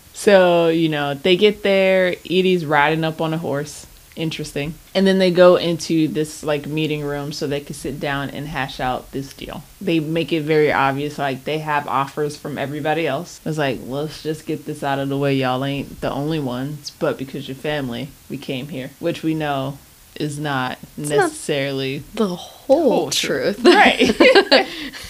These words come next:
Speaker 1: Um,
Speaker 2: But,
Speaker 1: yeah.
Speaker 2: yeah. <laughs> Like,
Speaker 1: Yeah.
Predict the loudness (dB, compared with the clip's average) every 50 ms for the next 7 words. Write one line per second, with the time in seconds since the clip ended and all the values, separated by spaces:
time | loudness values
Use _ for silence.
0 | -14 -14 -14 -14 -16 -20 -6 0 4 6 6 8 6 6 4 2 0 -4 -6 -8
1 | -8 -10 -14 -20 -20 -20 -18 -16 -2 2 2 2 4 2 -2 -4 -6 -10 -12 -14
2 | -16 -20 -20 -20 -20 -20 -10 -4 0 2 6 6 6 6 6 4 2 0 -2 -6
3 | -2 4 6 8 8 8 8 6 2 -2 -2 -2 -2 -2 -2 -8 -6 -4 -6 -6
4 | -4 -2 -2 0 0 2 0 0 0 -2